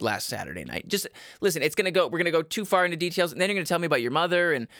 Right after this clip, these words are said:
and, like, your, your broken relationship with your siblings and your health. Like, listen, I, <laughs> I appreciate your trust, and I've had a lot of people open up to me,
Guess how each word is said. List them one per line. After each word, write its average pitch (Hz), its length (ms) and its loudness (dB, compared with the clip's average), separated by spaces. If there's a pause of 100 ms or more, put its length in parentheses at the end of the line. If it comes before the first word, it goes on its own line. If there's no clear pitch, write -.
(300)
and, 123 300 0
like, 113 220 -2
your, 110 180 -4
your 131 320 0
broken 139 300 0
relationship 135 400 0
with 120 80 -2
your 107 80 -4
siblings 190 480 -2
and 131 100 -2
your 107 80 -2
health. 175 300 2
Like, 147 280 0
listen, 262 460 2
I, 196 260 2 (260)
<laughs> - 260 -18
I 139 180 2
appreciate 147 960 -2
your 113 180 -4
trust, 185 460 -2
and 120 160 -10
I've 196 140 -2
had 240 120 -2
a 135 60 2
lot 143 320 -4
of - 80 -10
people 123 260 -4
open 117 300 -4
up 120 140 -10
to - 100 -12
me, - 140 -12